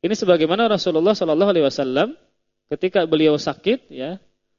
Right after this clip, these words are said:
maka Rasulullah sallallahu alaihi wasallam mengatakan kepada Aisyah, "Innalil mauti sakarat." Sesungguhnya kematian itu ada sakaratnya,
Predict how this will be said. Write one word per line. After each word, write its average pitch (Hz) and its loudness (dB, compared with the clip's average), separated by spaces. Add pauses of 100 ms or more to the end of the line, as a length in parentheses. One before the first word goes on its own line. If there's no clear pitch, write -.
maka 180 0
Rasulullah 190 2
sallallahu 175 0
alaihi 165 2
wasallam 185 -2
mengatakan 240 0
kepada 180 2
Aisyah, 214 2 (480)
"Innalil 170 0
mauti 160 -2
sakarat." 131 -6 (480)
Sesungguhnya 208 -2
kematian 151 -2
itu 151 -2
ada 156 2 (300)
sakaratnya, 147 -2